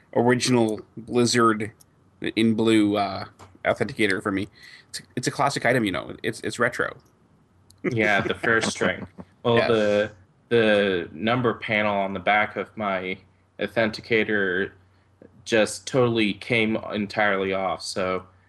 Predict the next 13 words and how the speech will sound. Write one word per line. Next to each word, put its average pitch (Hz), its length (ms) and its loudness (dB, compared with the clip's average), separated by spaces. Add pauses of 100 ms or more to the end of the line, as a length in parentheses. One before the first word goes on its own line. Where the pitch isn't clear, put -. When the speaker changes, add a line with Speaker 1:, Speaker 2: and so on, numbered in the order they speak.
(160)
Speaker 2:
I 98 120 2
was 98 560 -2
concerned 113 380 -2
about 110 280 2
it, 98 200 -4
so 113 140 -4
I 95 260 2
actually 101 460 -2
switched - 460 -6
to 101 100 -2
a 92 40 0
different 92 380 -2
authenticator 92 720 -6